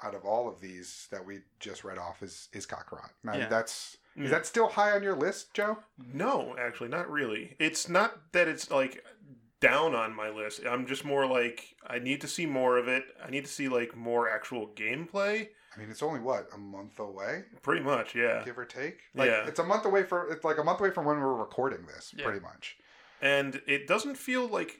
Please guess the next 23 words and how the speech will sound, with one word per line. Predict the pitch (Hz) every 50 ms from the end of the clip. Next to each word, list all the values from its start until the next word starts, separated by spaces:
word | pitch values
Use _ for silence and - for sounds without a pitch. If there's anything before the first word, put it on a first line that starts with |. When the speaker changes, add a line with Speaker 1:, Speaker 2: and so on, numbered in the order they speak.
| - -
Speaker 3:
significantly | - - - 160 139 139 131 139 147 - 180 175 170 156 156 147
different | 127 - - 139 135 - 151 143 135 -
than | 123 120 120
other | - 127 117 117 120 117 113 110 107 107 - - _ _ _ _ _ _ -
Dragon | - - 123 117 113 117 117 113 110
Ball | 110 - 65 69 -
games | - 60 65 69 71 -
that | 120 110
have | 104 104 - -
come | - 117 107 104
out | 120 123 120 - -
to | 110
Speaker 1:
Mm-hmm. | 104 98
Speaker 2:
You | 160 156
Speaker 3:
me. |
Speaker 2:
can | 151 180 165
fish | 147 - - 220 202 - -
with | 190 196
your | 180 -
tail. | - - 196 208 214 196 151 120 107 - _ _ _ _ _ -
Speaker 3:
Yeah, | 135 143 147 127 107 101 - - - - _ _ _ _ _
true. | - 170 160 139 117 107 107 107 - - _ _ _ _ _ _ _ 180
Speaker 2:
That, | 156 156 143